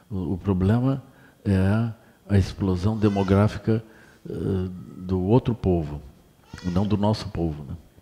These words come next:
A gente começa a pensar assim, né?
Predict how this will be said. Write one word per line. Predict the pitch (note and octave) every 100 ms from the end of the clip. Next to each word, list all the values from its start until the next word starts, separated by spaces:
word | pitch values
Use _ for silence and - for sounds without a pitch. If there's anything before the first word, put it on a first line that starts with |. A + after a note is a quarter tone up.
| _ _ _ _ _ _ _ _ _ _ -
A |
gente | -
começa | - D#2 -
a |
pensar | E2 D#2+ F#2
assim, | - A#1+
né? | -